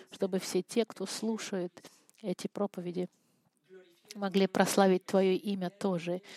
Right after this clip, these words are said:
и быть поражены, почему и как Ты избрал этот город.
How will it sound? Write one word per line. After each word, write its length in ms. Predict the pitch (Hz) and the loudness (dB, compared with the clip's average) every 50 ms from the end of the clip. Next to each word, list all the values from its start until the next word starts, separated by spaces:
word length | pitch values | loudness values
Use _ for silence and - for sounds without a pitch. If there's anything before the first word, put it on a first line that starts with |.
| - - - - - - _ - | -20 -20 -20 -20 -20 -20 _ -6
и 340 | 185 190 190 190 190 190 180 _ - - - - - - - - - _ _ _ _ _ _ - - - - - - - - - - - - - - - _ _ _ _ _ _ _ _ _ _ _ _ _ | -2 0 2 2 2 2 0 _ -14 -20 -20 -20 -20 -20 -20 -20 -20 _ _ _ _ _ _ -14 -12 -10 -10 -10 -10 -10 -12 -12 -12 -14 -14 -16 -18 -20 _ _ _ _ _ _ _ _ _ _ _ _ _
быть 220 | - 185 196 - - | -2 -2 -2 -2 0
поражены, 580 | - 196 196 185 196 208 196 190 180 170 - _ _ _ - _ _ _ - | -2 0 0 0 -2 -4 -4 -4 -6 -8 -8 _ _ _ -20 _ _ _ -2
почему 380 | - 156 - - 214 208 240 | -2 0 0 0 -2 0 0
и 80 | 233 196 | -2 0
как 220 | - - 185 - | 2 0 0 0
Ты 100 | - 180 | 0 -2
избрал 280 | 175 170 175 185 185 170 | -2 -2 -2 -2 -2 -2
этот 180 | 175 - 175 - | -2 -2 -4 -4
город. 400 | 175 175 170 170 180 - - - | -2 -4 -2 -2 -4 -4 -8 -12